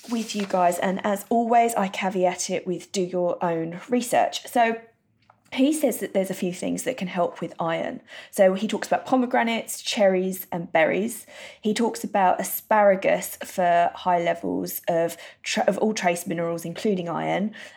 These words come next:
It's also high in absorbable B vitamins, and it's really good for restoring your adrenal glands, asparagus. So as I said to you before, Gemma, your adrenals will suffer when you've been in fight or flight mode.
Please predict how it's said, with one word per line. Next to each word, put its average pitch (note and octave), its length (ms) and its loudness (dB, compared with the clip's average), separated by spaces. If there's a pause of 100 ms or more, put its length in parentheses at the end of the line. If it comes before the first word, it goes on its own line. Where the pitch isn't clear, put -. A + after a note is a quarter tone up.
It's G#3+ 200 -2 (100)
also C4 540 2
high E3+ 580 2
in E3+ 240 -4
absorbable G3 880 -2
B F3+ 200 0
vitamins, E3 680 -6 (300)
and F#3 120 2
it's F3+ 200 -6
really F#3+ 320 0
good F#3 160 -4
for F3 140 -6
restoring F3 640 -4
your D#3+ 100 -4
adrenal D#3+ 400 -2
glands, D3+ 400 -2
asparagus. D3+ 720 0
So F#3 340 6 (420)
as G#3 120 -2
I - 20 -2
said F#3+ 220 -4
to F3+ 100 -4
you E3+ 60 -6
before, E3+ 480 0
Gemma, F3 240 0
your F3+ 200 0 (440)
adrenals A3+ 640 2
will F#3+ 160 -2
suffer F#3 540 0
when F3 120 -2
you've E3+ 140 -10
been E3+ 140 -6
in E3+ 80 -8
fight F3+ 340 -4
or F3+ 40 -14
flight F3+ 360 0
mode. - 380 -4